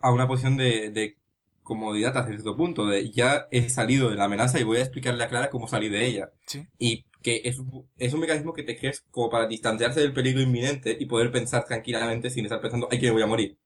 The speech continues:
Speaker 1: y, y que eso te distraiga. Es como,
Speaker 2: Sí.
Speaker 1: asu-, es lo que le dice un poco al, al joven Douglas en el primer episodio, "Asume que vas a sobrevivir",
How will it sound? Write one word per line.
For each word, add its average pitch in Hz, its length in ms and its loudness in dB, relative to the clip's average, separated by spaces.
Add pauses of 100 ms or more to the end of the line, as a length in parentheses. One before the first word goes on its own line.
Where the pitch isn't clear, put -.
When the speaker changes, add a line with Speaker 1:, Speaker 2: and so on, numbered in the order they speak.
(340)
Speaker 1:
y, 113 200 -4
y 110 40 -8
que 110 80 -2
eso 87 100 -4
te 107 240 -4
distraiga. 107 440 -2 (120)
Es 127 100 -4
como, 147 160 2
Speaker 2:
Sí. 127 260 0
Speaker 1:
asu-, 135 220 -4 (180)
es 147 160 4
lo 208 120 -4
que 208 100 -4
le 175 120 0
dice 180 240 -2
un 160 140 -4
poco 156 400 -4
al, 113 460 0 (160)
al 113 140 0
joven 139 300 2
Douglas 131 260 0
en 127 80 4
el 123 60 4
primer 123 220 2
episodio, 123 400 0
"Asume 160 380 -2
que 147 80 0
vas 127 120 4
a 131 40 2
sobrevivir", 123 640 2